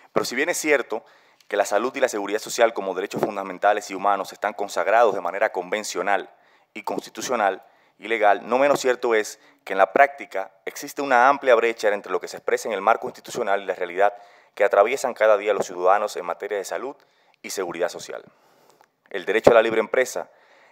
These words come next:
que también consigna la Constitución, no puede constituir un obstáculo para el libre ejercicio, goce y disfrute, y disfrute pleno de estos derechos. La realidad es que el ejercicio de la libre empresa obstaculiza el acceso de la población dominicana,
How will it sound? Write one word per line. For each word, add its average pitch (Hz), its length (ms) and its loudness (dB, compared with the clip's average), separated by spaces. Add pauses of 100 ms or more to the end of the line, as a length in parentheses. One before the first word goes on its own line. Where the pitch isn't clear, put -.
que 95 100 -6
también 95 300 0
consigna 117 480 -2
la 92 100 2
Constitución, 127 640 -4 (460)
no 120 160 0
puede 143 200 8
constituir 120 560 -6
un 120 80 4
obstáculo 110 520 2
para 90 140 2
el 95 80 -4
libre 123 220 -6
ejercicio, 110 560 -6
goce 113 340 4
y 104 60 -8
disfrute, - 500 -10
y 101 100 -12
disfrute 110 440 -6
pleno 107 340 -2
de 95 60 -4
estos - 200 -8
derechos. - 540 -14 (560)
La 82 140 -6
realidad 87 440 0 (520)
es 123 100 -8
que 151 100 -4
el 147 60 2
ejercicio 135 440 -4
de 123 60 2
la 104 80 2
libre 117 180 -4
empresa 117 340 -4
obstaculiza 101 640 -4
el 101 60 0
acceso 104 360 -6
de 101 60 2
la 92 100 0
población 92 360 -8
dominicana, 98 580 -8